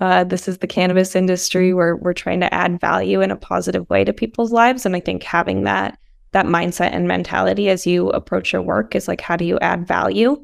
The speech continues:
um, through what you're doing every day is, uh, really important to being successful here. Like,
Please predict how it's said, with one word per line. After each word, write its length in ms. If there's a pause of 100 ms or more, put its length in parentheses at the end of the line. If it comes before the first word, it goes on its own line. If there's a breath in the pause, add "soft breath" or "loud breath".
um, 360
through 260
what 200
you're 160
doing 360
every 240
day 320 (400)
is, 480
uh, 260
really 280
important 480
to 80
being 180
successful 640
here. 200
Like, 300